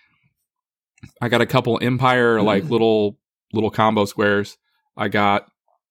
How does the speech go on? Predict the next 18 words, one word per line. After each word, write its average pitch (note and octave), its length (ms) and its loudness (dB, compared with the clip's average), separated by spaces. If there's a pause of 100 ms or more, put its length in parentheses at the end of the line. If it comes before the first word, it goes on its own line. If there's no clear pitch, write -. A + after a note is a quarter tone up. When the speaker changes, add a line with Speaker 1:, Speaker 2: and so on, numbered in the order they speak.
(280)
Speaker 1:
a A#2 60 -10
Capro A#2+ 840 2
magnetic A2+ 880 -2 (300)
twelve B2 260 -2
inch B2 180 -6
combo B2 320 0
square. A#2 640 0
I G#2 100 -4
got, G2 420 0 (1300)
I - 80 -4
got C#3+ 140 -4
Speaker 2:
That's - 100 -8
Speaker 1:
several G#2 520 2
Speaker 2:
good. - 100 -12
Speaker 1:
twelve G2+ 260 0
inch F2+ 180 -4
combo F#2 280 -2
squares. E2 480 -8